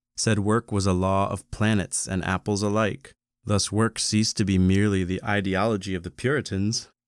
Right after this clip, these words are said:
It became a law of the universe. In seventeen seventeen, Newton purchased London's hundred-foot maypole and used it to prop up his telescope. Chimney sweeps and dairymaids led the resistance. The sweeps dressed up as women on May Day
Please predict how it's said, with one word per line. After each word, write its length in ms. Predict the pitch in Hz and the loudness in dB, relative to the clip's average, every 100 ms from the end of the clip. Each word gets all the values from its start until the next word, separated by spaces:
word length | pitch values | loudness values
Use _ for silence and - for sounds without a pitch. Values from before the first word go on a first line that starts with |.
| _ - | _ -6
It 80 | |
became 340 | 113 117 127 123 | -4 0 2 2
a 60 | |
law 240 | 117 123 127 | 2 2 2
of 80 | 120 | 0
the 100 | 117 | 0
universe. 760 | 127 143 113 98 - - - _ _ _ _ - | 2 2 2 0 0 -6 -10 _ _ _ _ -2
In 140 | 113 | 0
seventeen 560 | - 120 113 110 110 107 | 2 2 2 4 4 2
seventeen, 800 | 120 110 107 - 127 117 104 _ | 2 2 2 2 4 4 2 _
Newton 360 | 127 135 110 101 | 2 2 2 -2
purchased 460 | - 104 - 95 107 | 0 -2 -2 -6 -2
London's 460 | 104 107 101 95 | 0 0 0 -4
hundred-foot 720 | - - 120 113 113 - 117 | -8 -2 -2 0 -2 -4 -4
maypole 640 | 117 98 95 98 95 92 92 _ _ _ | -2 0 0 0 0 -2 -6 _ _ _
and 160 | 98 101 | 0 0
used 200 | 110 113 | 0 -2
it 100 | - | -4
to 80 | |
prop 340 | - - 107 110 | -4 0 0 0
up 160 | 107 - _ | -4 -6 _
his 240 | - 113 - | -4 -2 0
telescope. 760 | 117 98 85 - 85 82 - _ _ _ | 2 2 0 -2 -4 -6 -12 _ _ _
Chimney 360 | - 131 117 101 | -2 4 4 4
sweeps 520 | - 92 90 - - | 0 -2 -2 -4 -6
and 240 | - 101 90 | 0 0 2
dairymaids 760 | 101 98 92 90 87 87 82 | 2 2 2 0 -2 -4 -4
led 240 | 95 90 | -4 -2
the 100 | 90 | -4
resistance. 840 | 87 85 92 - 92 87 - - - _ _ _ | -4 -4 -4 -6 -6 -6 -6 -6 -8 _ _ _
The 100 | 101 | -4
sweeps 440 | - 117 107 - | 0 2 2 -2
dressed 300 | - 101 92 | -2 -2 0
up 160 | 101 95 | -2 -2
as 160 | 95 107 | -4 -2
women 380 | 117 101 90 | 0 0 -2
on 200 | - 90 | -2 -2
May 160 | 85 82 | -2 -4
Day 300 | 82 85 | -4 -4